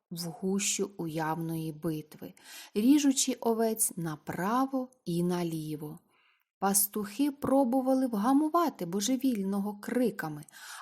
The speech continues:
а потім не витримали і закидали камінням. Дон Кіхот не вірить,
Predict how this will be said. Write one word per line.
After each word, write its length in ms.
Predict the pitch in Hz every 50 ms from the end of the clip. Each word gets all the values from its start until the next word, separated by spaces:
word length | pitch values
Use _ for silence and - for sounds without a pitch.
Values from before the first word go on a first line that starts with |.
| - -
а 120 | - 185 185
потім 540 | - - 240 247 240 226 226 - 185 175
не 180 | 165 160 160 156
витримали 840 | - - 202 277 349 359 - 285 240 208 180 170 165 156 151 151 165 _ - _ _ _
і 100 | - 202
закидали 760 | 190 175 190 185 - - - 165 156 151 143 165 170 180 208
камінням. 800 | 214 208 - 262 277 320 359 330 240 190 160 160 156 160 156 165 _ _ _ _ _ _ _ _ _
Дон 360 | - 170 180 202 220 214 214 202
Кіхот 580 | - - 208 202 202 - 240 240 233 233 -
не 280 | 196 185 190 202 214 220
вірить, 600 | 214 240 240 226 196 165 165 143 - - -